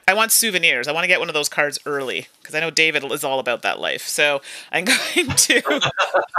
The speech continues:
<laughs> spend, uh, this one. The color doesn't matter, but the movement does. And I'm gonna move south down here to Victoria Falls. And I'm gonna take the red cube and pop it in there, 'cause I wanna work my way toward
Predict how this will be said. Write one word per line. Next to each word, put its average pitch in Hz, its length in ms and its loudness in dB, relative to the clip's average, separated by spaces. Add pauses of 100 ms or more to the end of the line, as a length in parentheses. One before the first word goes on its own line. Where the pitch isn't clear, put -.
(340)
<laughs> 494 300 2
spend, 302 580 4
uh, 214 280 4
this 208 240 2
one. 175 180 4
The 214 80 -2
color 254 240 2
doesn't 202 220 0
matter, 170 240 4
but 175 160 0
the 160 60 0
movement 170 500 -8
does. 127 420 -2 (1040)
And 156 360 2
I'm 156 80 2
gonna 156 160 0
move 165 280 -6 (120)
south 156 400 -2
down 156 220 0
here 165 240 0
to 170 460 -2 (160)
Victoria 170 480 -2
Falls. 185 540 0 (480)
And 170 360 -2
I'm 160 80 -4
gonna 160 200 -6
take 165 320 -6
the 165 100 -4
red 151 240 0
cube 185 260 -6
and 139 280 -2 (100)
pop 190 260 -2
it 180 60 -2
in 170 120 -4
there, 220 260 2
'cause 185 600 0 (200)
I 185 40 -20
wanna 185 180 -2
work 202 300 -2
my 190 100 2
way 190 160 4
toward 190 500 0